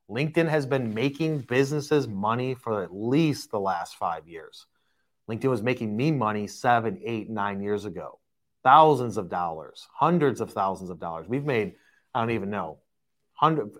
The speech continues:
at least a half million dollars on LinkedIn just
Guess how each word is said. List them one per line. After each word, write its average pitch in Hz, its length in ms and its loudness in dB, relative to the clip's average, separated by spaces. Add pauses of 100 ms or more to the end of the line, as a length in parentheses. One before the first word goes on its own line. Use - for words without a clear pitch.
at 120 100 -2
least 147 240 4
a - 40 0
half 123 340 4
million 123 300 0
dollars 101 400 2
on 101 240 -4
LinkedIn 98 500 -8 (500)
just 117 460 0